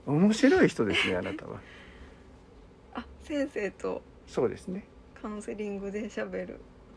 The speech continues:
Speaker 1: うん、ということは、あのカウンセリングで僕はあなたに何をしてあげてたんですか？
Speaker 2: え、ハー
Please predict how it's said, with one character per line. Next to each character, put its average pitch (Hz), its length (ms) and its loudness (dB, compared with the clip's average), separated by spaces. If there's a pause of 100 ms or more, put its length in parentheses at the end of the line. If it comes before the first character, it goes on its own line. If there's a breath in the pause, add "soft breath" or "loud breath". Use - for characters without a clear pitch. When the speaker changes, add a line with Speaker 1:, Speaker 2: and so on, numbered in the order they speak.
(540)
Speaker 1:
う 202 100 6 (100)
ん、 131 80 6
と 247 200 8
い 240 100 10
う 240 80 6
こ 233 120 8
と 233 160 6
は、 156 200 8 (1800)
あ 196 80 6
の 208 140 6
カ 202 180 4
ウ 196 120 4
ン 190 60 0
セ 190 160 6
リ 185 160 6
ン 180 120 2
グ 185 80 2
で 208 100 4
僕 180 280 0
は 185 120 6
あ 180 60 0
な 202 100 0
た 196 120 -2
に 147 160 2
何 226 280 4
を 160 80 4
し 135 80 -4
て - 140 2
あ 127 80 6
げ 120 100 0
て 117 100 -8
た 110 120 -8
ん 104 80 -8
で - 80 -14
す - 100 -18
か？ 196 140 -6 (1800)
Speaker 2:
え、 262 80 -10 (300)
ハ 262 60 -10
ー 220 100 -8